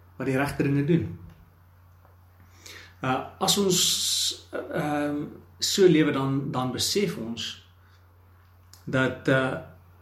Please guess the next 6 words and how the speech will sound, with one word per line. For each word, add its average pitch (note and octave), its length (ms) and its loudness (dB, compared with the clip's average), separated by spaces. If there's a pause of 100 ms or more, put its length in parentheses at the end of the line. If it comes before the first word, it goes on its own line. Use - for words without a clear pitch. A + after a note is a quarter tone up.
(880)
hi-, - 180 -6
hierdie G#3 300 4
lewe F#3+ 320 6
is F3+ 100 4
eintlik F#3+ 460 0
maar, D3+ 480 -2